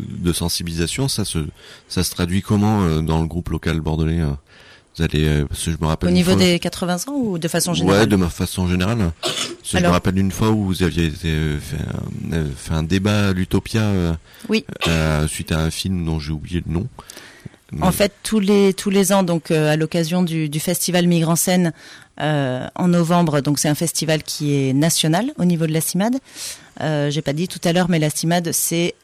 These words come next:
Speaker 2: environ, euh, quatre-vingt-cinq groupes locaux en France.
Speaker 1: Ah oui.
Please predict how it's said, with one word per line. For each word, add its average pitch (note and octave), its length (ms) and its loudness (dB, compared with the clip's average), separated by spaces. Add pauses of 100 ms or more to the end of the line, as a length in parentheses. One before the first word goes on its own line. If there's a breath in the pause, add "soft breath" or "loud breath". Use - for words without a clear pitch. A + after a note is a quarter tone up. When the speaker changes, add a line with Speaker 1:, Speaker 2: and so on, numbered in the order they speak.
(180)
Speaker 2:
environ, E3+ 720 0 (180)
euh, C#3 600 0 (160)
quatre-vingt-cinq F#3 800 0
groupes D#3+ 340 0
locaux G3+ 380 0 (140)
en D#3+ 80 2
France. - 420 0 (220)
Speaker 1:
Ah - 80 -6
oui. B2+ 80 -2